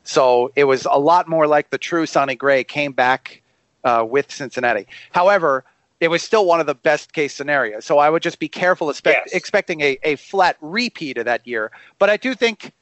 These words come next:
Speaker 1: if you wanna average the three best years that he had, and, and I'll throw that Yankee A's combo year in here, if those three best years with the A's together, take the average and assume that that's his next three seasons, I'm fine with that.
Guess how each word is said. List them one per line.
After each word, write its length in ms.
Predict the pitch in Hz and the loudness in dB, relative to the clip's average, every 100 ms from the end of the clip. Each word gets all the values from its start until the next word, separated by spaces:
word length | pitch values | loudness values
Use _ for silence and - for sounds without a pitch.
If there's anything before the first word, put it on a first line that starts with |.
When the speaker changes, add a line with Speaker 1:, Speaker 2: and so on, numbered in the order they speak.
| _ _ _ _ - _ _ | _ _ _ _ -20 _ _
Speaker 1:
if 120 | 220 | -4
you 80 | 285 | 0
wanna 220 | 302 381 - | 0 0 0
average 680 | 220 226 262 208 - - - _ _ _ _ _ - - - - - | -2 0 -4 -6 -8 -8 -12 _ _ _ _ _ -20 -20 -20 -20 -6
the 120 | - 208 | -4 -4
three 400 | - 226 254 262 | -6 -6 -6 -2
best 340 | 240 220 - | 0 -2 -4
years 300 | 208 220 208 | -4 -2 -2
that 120 | 208 | -2
he 120 | 185 | -2
had, 440 | 175 180 190 190 170 _ | 0 2 2 2 -2 _
and, 140 | 170 | -2
and 140 | 170 175 | 0 2
I'll 220 | 170 175 - | 0 0 2
throw 140 | 208 | 4
that 180 | 190 180 | 4 0
Yankee 380 | 185 185 190 160 | -2 -2 -4 -4
A's 280 | 165 165 - | -2 -2 -4
combo 360 | - 165 165 | 0 0 2
year 220 | 170 165 | 0 0
in 60 | 165 | 0
here, 180 | 170 170 | 0 0
if 80 | 147 | 2
those 220 | 165 - | 0 0
three 280 | - 196 202 | -6 -4 0
best 280 | 190 185 175 | 0 0 0
years 220 | 165 156 | 0 0
with 160 | 170 - | -4 0
the 160 | 151 | 2
A's 260 | 151 160 143 | 2 2 0
together, 540 | 143 151 143 170 165 | -2 0 2 4 2
take 260 | - 190 - | 2 -2 0
the 140 | 160 | 0
average 300 | 151 156 165 | 2 2 0
and 100 | 160 | -2
assume 220 | 147 175 160 | -4 -2 -2
that 120 | - | 0
that's 240 | 147 151 | 0 0
his 160 | 160 131 | -4 -4
next 240 | 147 - | -4 -4
three 160 | 156 139 | -6 -8
seasons, 460 | - 135 147 147 - _ _ | -8 -10 -10 -14 -16 _ _
I'm 180 | - 185 | -2 -2
fine 340 | - 165 147 113 | 2 2 2 -4
with 140 | 101 | -10
that. 200 | 95 85 | -12 -12